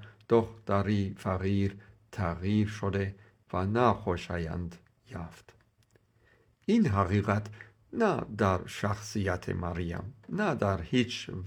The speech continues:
فضیلت انسانی، بلکه فقط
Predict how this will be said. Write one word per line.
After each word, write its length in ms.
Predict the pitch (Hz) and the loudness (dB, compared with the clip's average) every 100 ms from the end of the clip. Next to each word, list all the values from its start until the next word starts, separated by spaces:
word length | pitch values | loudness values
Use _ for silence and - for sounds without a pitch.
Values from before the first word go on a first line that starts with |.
| 101 - | -12 -2
فضیلت 800 | 117 107 - 95 85 85 98 - | 2 2 0 -4 -2 0 -2 -2
انسانی، 680 | 98 95 92 87 - 98 98 - - - | -6 -4 -6 -6 -4 -2 -2 -4 -14 -8
بلکه 360 | - 143 165 156 | 4 6 6 2
فقط 500 | 139 120 107 147 123 | -2 -2 0 0 0